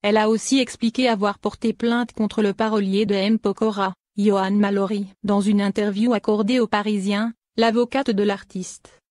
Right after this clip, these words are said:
me Antoine Neve a aussi pris la parole. Elle a d'ailleurs confié, depuis fin deux mille dix-neuf, mon client est victime de publications calomnieuses et très évolutives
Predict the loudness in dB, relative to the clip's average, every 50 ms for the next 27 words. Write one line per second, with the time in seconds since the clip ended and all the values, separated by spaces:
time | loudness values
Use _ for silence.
0 | _ _ 0 2 2 4 2 0 0 0 0 2 4 2 2 2 2 2 2 2
1 | 2 0 0 0 -4 -4 -4 -2 0 0 0 0 0 -2 -4 -2 -2 -2 -2 -2
2 | -2 -4 -6 -8 _ -2 0 2 2 2 2 2 0 2 2 0 0 -2 -2 -2
3 | -2 -2 -2 -2 -6 -6 -4 -4 -4 -4 -8 _ _ _ 0 0 0 0 0 -4
4 | -2 -2 -2 -2 0 0 0 2 4 4 4 4 2 0 0 0 0 -2 -2 -2
5 | -4 -8 -12 -20 _ -20 _ _ _ _ 0 2 4 4 4 2 0 0 2 2
6 | 2 2 2 2 2 0 -2 _ 0 2 2 4 4 2 0 0 0 2 2 2
7 | 2 0 -2 -2 -2 -2 -4 -4 -2 0 0 2 2 2 2 2 2 0 0 0
8 | 0 -2 -4 -4 -8 -12 -8 -2 -2 -2 -2 0 -2 0 2 4 2 2 4 2
9 | 2 2 0 -2 -4 -6 -4 -2 -2 -2 -4 -4 -8